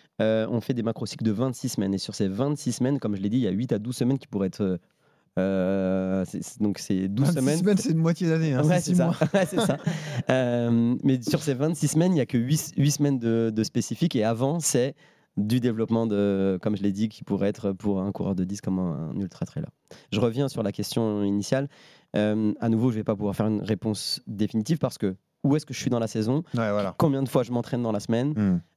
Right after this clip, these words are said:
Speaker 1: Euh, évidemment, euh, j'ai un biais par rapport à cette question puisque vous connaissez mon attachement et l'importance que je porte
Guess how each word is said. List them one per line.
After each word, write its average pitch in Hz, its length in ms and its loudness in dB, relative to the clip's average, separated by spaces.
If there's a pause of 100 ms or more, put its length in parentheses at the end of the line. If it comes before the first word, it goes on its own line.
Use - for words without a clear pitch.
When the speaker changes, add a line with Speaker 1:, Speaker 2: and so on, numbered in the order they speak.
(100)
Speaker 1:
Euh, 110 180 2
évidemment, 131 640 2
euh, 101 340 0 (140)
j'ai 101 140 -2
un 92 120 0
biais 113 300 0
par 113 160 -6
rapport 107 240 -4
à 110 40 -2
cette - 180 -6
question 123 320 -2
puisque - 260 -10
vous 98 180 -2
connaissez 117 640 0
mon 104 320 0
attachement 110 540 -2 (160)
et 95 680 0
l'importance 107 500 -2
que 101 140 -6
je 101 80 -2
porte 101 300 -4